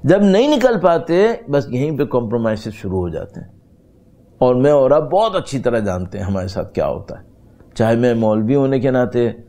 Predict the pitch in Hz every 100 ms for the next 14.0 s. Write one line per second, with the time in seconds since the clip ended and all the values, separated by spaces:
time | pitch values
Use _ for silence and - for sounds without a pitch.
0 | _ _ 101 101 104 101 87 - 107 110
1 | 139 120 127 131 127 139 131 127 123 120
2 | 113 110 110 104 110 110 101 98 95 107
3 | 107 127 127 127 120 120 113 104 90 113
4 | 120 120 113 135 143 170 151 113 101 101
5 | 98 90 85 92 92 - - _ _ _
6 | _ 123 139 135 139 135 120 - 107 104
7 | 113 120 110 101 - 104 110 95 98 120
8 | 101 107 101 101 107 110 110 - 113 101
9 | 101 107 107 110 101 101 107 107 113 135
10 | - - _ - - - - 143 175 185
11 | 170 190 269 247 214 - 180 170 147 143
12 | 127 127 131 131 127 113 117 110 110 101
13 | 107 107 - 107 101 98 90 85 85 -